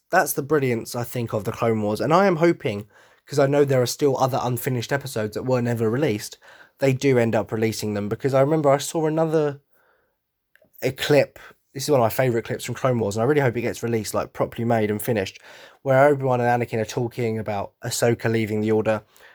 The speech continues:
and Anakin just makes a comment going, you know, "How would you feel if it was me that had let you down, that had disappointed you, and, you know, how would you sleep at night knowing I'd left the Order?"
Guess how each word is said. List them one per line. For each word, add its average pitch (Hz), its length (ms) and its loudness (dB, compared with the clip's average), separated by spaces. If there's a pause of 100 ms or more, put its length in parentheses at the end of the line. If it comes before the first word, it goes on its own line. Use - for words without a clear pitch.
(140)
and 139 100 -2
Anakin 139 580 0
just 135 200 -8
makes 127 180 -4
a - 60 -14
comment 120 240 -4
going, 131 180 -4
you 160 80 0
know, 113 80 4
"How 180 180 4
would 180 200 0
you 160 120 0
feel 127 240 -4
if 113 120 -8
it - 40 -6
was 120 100 -4
me 131 240 0
that 101 100 -2
had 110 80 -2
let 117 160 -2
you 120 180 -2
down, 107 300 -4 (560)
that 113 120 2
had 120 240 -2
disappointed 127 720 -2
you, 123 280 2
and, 104 280 -4
you 123 80 -6
know, 101 220 -4
how 160 160 4
would 143 180 2
you 127 120 0
sleep 117 320 -6
at 104 80 -8
night 101 240 -4
knowing 110 300 -6
I'd 107 160 -4 (140)
left 117 300 -4
the 117 140 -2
Order?" 107 360 0